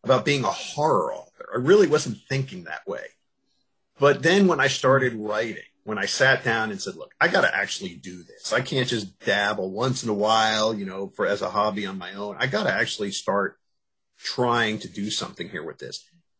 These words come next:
Everything, when I sit down and try to write a story, everything kept coming back to a horror story. I just couldn't seem to escape it. That's where my imagination went. Everything seemed more interesting. Everything seemed more intriguing.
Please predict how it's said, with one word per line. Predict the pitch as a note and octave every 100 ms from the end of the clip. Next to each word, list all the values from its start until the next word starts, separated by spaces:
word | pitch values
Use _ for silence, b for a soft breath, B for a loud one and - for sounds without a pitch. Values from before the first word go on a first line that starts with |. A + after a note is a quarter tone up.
| _ _ _
Everything, | G3+ B3 B3 A#3+ G3+ E3+ E3+
when | D#3 A#2
I |
sit | A2+ - - - D3
down | B2 A2+
and | A2
try | G#2 G#2
to | G#2
write | G2+ G2
a |
story, | - G2 F#2+
everything | C#3 E3+ G3 - A#2
kept | - G#2+ -
coming | F2+ F2
back | E2 E2+ -
to | G2+
a | A#2
horror | C#3 B3+ -
story. | - - - - _ -
I | B2+
just | C3+ C3+
couldn't | D3 C#3+ C#3
seem | - C#3 C#3+
to | C3+
escape | - - - E3+
it. | A2+
That's | A#2 B2+ -
where | A#2+ A#2+
my | G#2+
imagination | G#2 G2+ A2 G#2+ G2+ G#2+ - G#2+
went. | G#2 F#3 - - - _ _ _ -
Everything | A#2+ C#3 F3 - D3 C#3+
seemed | - C3+ B2
more | G2+ G2+ G#2+ -
interesting. | G2+ - - - _ _ -
Everything | A2 E3 D#3+ C#3+ C3
seemed | - A#2+ G2
more | F#2+ G#2+ A#2+ A#2
intriguing. | G#2+ - C3 G2+ -